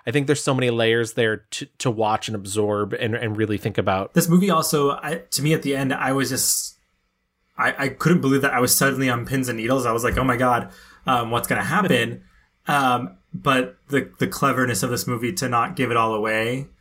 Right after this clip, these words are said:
Speaker 2: it,
Speaker 1: Yeah.
Speaker 2: it's, it's one of those movies where it's not, it's not saying you're not smart enough, um, like the, the other movies you, you mentioned. Uh, this is a movie that's kind of just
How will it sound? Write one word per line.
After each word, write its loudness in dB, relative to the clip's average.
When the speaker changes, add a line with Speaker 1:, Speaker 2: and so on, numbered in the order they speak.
Speaker 2:
it, -2
Speaker 1:
Yeah. 4
Speaker 2:
it's, 2
it's 2
one 4
of 2
those 4
movies 4
where 2
it's -4
not, 0
it's 2
not 0
saying 2
you're 4
not 0
smart 0
enough, -4
um, 0
like 0
the, -2
the -4
other 0
movies -2
you, -2
you -2
mentioned. -4
Uh, 2
this 0
is -2
a 0
movie -2
that's -4
kind -4
of -6
just -4